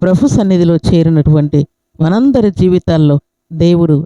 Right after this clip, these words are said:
అట్టి ఆశీర్వాదంను, సర్వసమృద్ధిగా అనుగ్రహించి ఆశీర్వదించునుగాక.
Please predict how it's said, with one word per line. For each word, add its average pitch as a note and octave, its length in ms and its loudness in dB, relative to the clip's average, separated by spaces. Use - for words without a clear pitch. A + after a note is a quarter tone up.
అట్టి - 280 -2
ఆశీర్వాదంను, D#3+ 840 0
సర్వసమృద్ధిగా E3 920 -2
అనుగ్రహించి D#3 600 0
ఆశీర్వదించునుగాక. D#3+ 1300 0